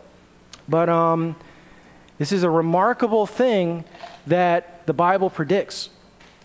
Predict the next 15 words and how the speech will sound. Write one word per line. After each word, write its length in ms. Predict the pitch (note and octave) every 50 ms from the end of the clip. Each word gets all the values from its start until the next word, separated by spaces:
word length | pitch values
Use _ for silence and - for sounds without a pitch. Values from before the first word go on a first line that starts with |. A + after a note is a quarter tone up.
| - - _ _ _ - - - - _ _ _ - _ _ _ - - -
Number 180 | F3+ G#3+ C4
eight, 160 | C#4+ B3 F3
he 140 | C#3 - G#3+
will 140 | G#3+ G#3+ G#3+
oppress 360 | G3+ - - A3 A3+ A3+ -
God's 300 | - A3+ G3+ G3 F#3 -
followers. 520 | - - F#3 F#3+ G3 A3 A#3 A#3+ A#3 F3 F3
We 60 | E3
read 200 | D#3 E3+ F3 F3+
about 220 | E3+ F#3 F3 E3+
that 140 | F3+ F3 E3+
in 60 | E3
Revelation 500 | E3 E3 D#3+ E3 E3+ F3 E3+ - E3+ D3+
thirteen 440 | - E3 E3 D#3+ - - E3 D3 C3+
seven. 440 | - - D#3 D#3 F#3 A3 B3 C4+